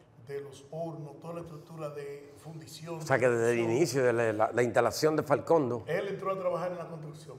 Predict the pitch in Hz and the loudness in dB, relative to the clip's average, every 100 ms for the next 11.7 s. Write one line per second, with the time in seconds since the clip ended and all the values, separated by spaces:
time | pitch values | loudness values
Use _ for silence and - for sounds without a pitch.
0 | 135 156 202 180 196 202 214 196 190 170 | -12 -10 -10 -8 -6 -6 -8 -8 -8 -6
1 | - - 160 - 147 151 147 147 - 170 | -6 -8 -10 -12 -12 -10 -12 -14 -12 -10
2 | 170 143 170 160 165 147 131 131 127 117 | -10 -10 -10 -8 -8 -8 -12 -12 -16 -18
3 | - - _ _ _ 113 120 131 139 143 | -20 -20 _ _ _ -8 -4 -2 0 0
4 | 143 143 143 139 165 208 - - - - | 0 -2 -2 0 0 0 -6 -18 -20 -20
5 | _ _ - 147 147 139 131 143 139 _ | _ _ -14 -12 -10 -12 -18 -20 -20 _
6 | _ _ _ _ _ 143 151 156 180 180 | _ _ _ _ _ -4 -2 -2 -8 -8
7 | 180 170 165 160 180 185 202 - 143 143 | -8 -8 -6 -6 -8 -10 -16 -16 -16 -14
8 | 139 131 127 131 - 131 139 147 151 - | -14 -16 -18 -20 -20 -12 -10 -10 -12 -12
9 | 160 180 156 160 151 175 175 165 151 160 | -12 -12 -8 -10 -8 -6 -6 -6 -10 -10
10 | 156 151 147 - - - - _ _ _ | -10 -12 -16 -18 -20 -20 -20 _ _ _
11 | - 143 147 151 147 139 139 | -8 -6 -4 -6 -8 -12 -16